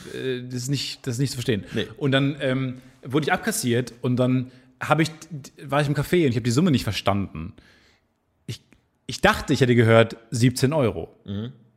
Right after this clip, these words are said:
Speaker 1: Oder Franken, siebzehn Franken. Und dann hab ich gesagt, ja, zwanzig stimmt. So. Und dann hab ich an den Augen gesehen, irgendwas an dieser Konstellation,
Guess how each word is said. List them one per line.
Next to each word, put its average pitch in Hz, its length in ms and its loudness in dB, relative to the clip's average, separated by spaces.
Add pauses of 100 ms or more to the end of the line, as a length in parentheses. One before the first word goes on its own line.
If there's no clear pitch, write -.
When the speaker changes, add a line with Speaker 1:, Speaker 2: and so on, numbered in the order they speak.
(300)
Speaker 1:
Oder 107 140 -2
Franken, 107 400 0
siebzehn 107 300 -4
Franken. 101 440 -2 (520)
Und 120 80 -6
dann 113 60 0
hab 120 120 2
ich 135 60 -4
gesagt, 131 440 -4 (100)
ja, 113 500 -6 (1400)
zwanzig 127 340 0
stimmt. - 400 -14 (1120)
So. 92 260 -8 (960)
Und 127 220 -4
dann 190 300 0 (320)
hab 135 140 0
ich 143 60 0
an 143 60 4
den 147 80 0
Augen 208 300 4
gesehen, 143 580 4 (760)
irgendwas 180 840 0
an 147 120 2
dieser 139 200 6
Konstellation, 123 1200 0